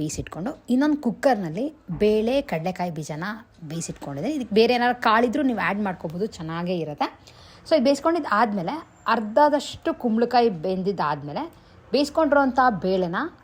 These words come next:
ಕುಂಬಳಕಾಯಿಗೆ ಹಾಕೋತಾ ಇದ್ದೀನಿ. ಕುಂಬಳಕಾಯಿ ಹೋಳು ಮತ್ತು ಬೇಳೆ ಹೊಂದ್ಕೊಳ್ಳಿ ಅಂತ ಅಷ್ಟೇ. ಇದಕ್ಕೆ ಫ್ರೆಶ್ಶಾಗಿ ಪುಡಿ ಮಾಡಿಕೊಂಡು ನೀವು ಹುಳಿ ಮಾಡಿದ್ರು ತುಂಬ ಟೇಸ್ಟಿಯಾಗಿ ಇರುತ್ತೆ. By chance ಇದಕ್ಕೆ ಹುಳಿ ಪುಡಿ ಹೇಗೆ ಮಾಡ್ಕೊಳ್ಳೋದು ಅಂತ ರೆಸಿಪಿ ಬೇಕು ಅಂದರೆ ನಾನು ಪುಡಿನ ಸಪ್ರೇಟಾಗಿ ತೋರಿಸ್ತೇನೆ.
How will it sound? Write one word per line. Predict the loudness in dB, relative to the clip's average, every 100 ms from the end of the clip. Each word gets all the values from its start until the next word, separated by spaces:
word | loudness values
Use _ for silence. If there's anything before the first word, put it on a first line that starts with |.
| -4
ಕುಂಬಳಕಾಯಿಗೆ | -2 0 0 -2 0 -4 -6
ಹಾಕೋತಾ | -10 -10 -14 -12
ಇದ್ದೀನಿ. | -10 -12 -16 -12 -2
ಕುಂಬಳಕಾಯಿ | 0 2 2 2
ಹೋಳು | 2 4 4
ಮತ್ತು | 2 0 0
ಬೇಳೆ | 2 2 2 0
ಹೊಂದ್ಕೊಳ್ಳಿ | -6 -8 -6 -6 -4 -4 -6
ಅಂತ | -10 -12
ಅಷ್ಟೇ. | -12 -10 -10 -10 -16 -16 -10
ಇದಕ್ಕೆ | 2 2 2
ಫ್ರೆಶ್ಶಾಗಿ | -4 -4 -2 -2 -2
ಪುಡಿ | 0 0 2 0
ಮಾಡಿಕೊಂಡು | 0 -2 0 2 2 2 2
ನೀವು | 0 -4 -4
ಹುಳಿ | -2 -2 -2
ಮಾಡಿದ್ರು | -4 -6 -6 -8
ತುಂಬ | -8 -4 -4 -4
ಟೇಸ್ಟಿಯಾಗಿ | -6 -6 -6 -4 -4 -4 -8
ಇರುತ್ತೆ. | -6 -6 -8 -6
By | -4
chance | -2 -2 0
ಇದಕ್ಕೆ | 0 2 0 -2 -20 -10
ಹುಳಿ | -2 0 0
ಪುಡಿ | 0 2
ಹೇಗೆ | 2 2
ಮಾಡ್ಕೊಳ್ಳೋದು | 0 -2 -2 0 0 0 -4 -4
ಅಂತ | -4 -2
ರೆಸಿಪಿ | -2 -4 -6 -6
ಬೇಕು | -8 -8
ಅಂದರೆ | -6 -4
ನಾನು | -4 -2
ಪುಡಿನ | -2 0 -2 -4
ಸಪ್ರೇಟಾಗಿ | -10 -8 -6 -6 -8 -10
ತೋರಿಸ್ತೇನೆ. | -12 -8 -8